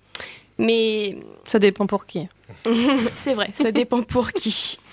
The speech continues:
Speaker 1: Alors, à quoi servent-ils, euh, ces fameux poils ? Donc, il y a, il y a différentes réponses à cette question, forcément.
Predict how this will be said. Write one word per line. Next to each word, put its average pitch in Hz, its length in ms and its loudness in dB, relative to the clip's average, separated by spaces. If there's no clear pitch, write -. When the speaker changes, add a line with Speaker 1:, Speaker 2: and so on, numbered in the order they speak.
Speaker 1:
Alors, 247 240 4
à 269 80 4
quoi 294 180 2
servent-ils, 285 600 -2
euh, 214 160 0
ces 220 200 -2
fameux 220 300 0
poils ? 202 380 -2
Donc, 214 240 -4
il 220 40 2
y - 20 4
a, 196 160 2
il 202 80 -6
y 202 40 2
a 202 60 2
différentes 208 480 -2
réponses 208 460 -4
à 180 80 -4
cette 180 180 -6
question, 302 380 -4
forcément. 202 480 -6